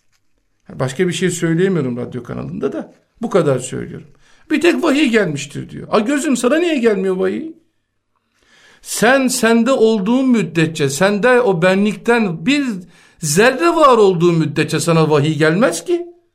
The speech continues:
Nasıl bir vücudu pake, nasıl bir cesedi pake, nasıl bir hale bürünmen lazım ki o vahiy sana gelsin? Cebrail bile sana hizmetkar olsun.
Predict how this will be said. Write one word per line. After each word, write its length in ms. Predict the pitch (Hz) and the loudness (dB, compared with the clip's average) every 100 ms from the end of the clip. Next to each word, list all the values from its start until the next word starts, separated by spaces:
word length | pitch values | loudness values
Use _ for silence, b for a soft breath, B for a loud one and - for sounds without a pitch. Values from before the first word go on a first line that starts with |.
| _ _ _ _ _ _ _ _ _ _ _ _ - - - - - | _ _ _ _ _ _ _ _ _ _ _ _ -18 -16 -18 -20 -4
Nasıl 460 | 160 240 262 277 233 | 2 2 2 0 2
bir 180 | 247 214 | 2 2
vücudu 400 | 180 196 175 170 | 0 0 0 2
pake, 640 | 165 147 147 123 b b b b - | 2 2 0 -6 b b b b -4
nasıl 440 | 156 208 254 226 | 0 0 -2 -2
bir 140 | 220 170 | -2 2
cesedi 420 | 180 180 175 175 | 2 2 0 0
pake, 560 | 165 147 139 135 120 b b b b b _ | 0 0 0 -4 -4 b b b b b _
nasıl 560 | 143 135 202 233 285 240 | -8 0 0 0 -2 0
bir 80 | |
hale 420 | 247 196 202 196 180 | 2 2 2 2 0
bürünmen 420 | 190 190 185 180 | -2 0 0 2
lazım 380 | 180 185 269 - | 2 2 -2 -2
ki 260 | 220 - B | -2 -2 B
o 180 | - 190 | 0 2
vahiy 220 | 180 165 | 2 0
sana 240 | 160 151 143 | 0 0 0
gelsin? 440 | 131 117 110 - - _ _ _ _ _ _ _ _ _ _ _ _ _ - | -2 -6 -8 -16 -20 _ _ _ _ _ _ _ _ _ _ _ _ _ -4
Cebrail 580 | 156 143 165 175 240 226 | -2 2 2 2 2 2
bile 140 | 214 | 2
sana 240 | 196 180 | 2 0
hizmetkar 600 | 160 147 143 139 - 131 | 0 -2 -4 -4 -4 -4
olsun. 320 | 117 - - | -4 -10 -16